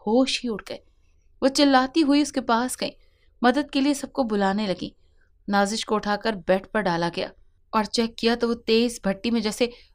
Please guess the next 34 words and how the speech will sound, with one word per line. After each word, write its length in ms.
बुखार 440
में 180
तप 280
रही 180
थी। 200
बड़ी 240
बीबी 320
रोए 240
जा 200
रही 220
थी। 180
जब 140
शाम 400
हुई 260
नाजिश 360
को 140
होश 320
आया 160
तो 160
वो 200
मुस्तकिल 640
एक 180
ही 140
बात 220
बोल 200
रही 200
थी 120
कि 80
वो 120
मुझे 260
अपने 340
साथ 460
ले 120
जाएगा। 360